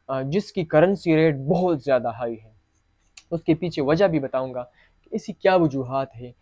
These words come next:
जिसकी, मतलब, बहुत हाई currency rate चल रहा है आजकल। तो चलिए video start करते हैं और reasons भी मैं आपको बताऊंगा कि ऐसे कौन से reasons हैं जिनके बिना पर भाई साहब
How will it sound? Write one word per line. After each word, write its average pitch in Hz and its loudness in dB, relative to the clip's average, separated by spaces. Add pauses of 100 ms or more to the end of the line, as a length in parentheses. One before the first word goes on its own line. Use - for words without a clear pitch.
(240)
जिसकी, 143 -8
मतलब, 135 -6 (280)
बहुत 151 -4
हाई 180 4
currency 131 -8
rate 127 -8
चल 135 -8
रहा 120 -12
है 117 -12
आजकल। 131 -10
तो - -12
चलिए 175 0
video 180 0
start 170 0
करते 165 -6
हैं 143 -8
और 127 -10
reasons 156 -2
भी 143 -2
मैं 143 -6
आपको 123 -10
बताऊंगा 131 -8 (300)
कि - -18
ऐसे 131 -20
कौन 170 -4
से 135 -10
reasons 127 -8 (120)
हैं 143 -2 (480)
जिनके 143 -6
बिना 127 -4
पर 127 -6
भाई 131 -4
साहब 139 -4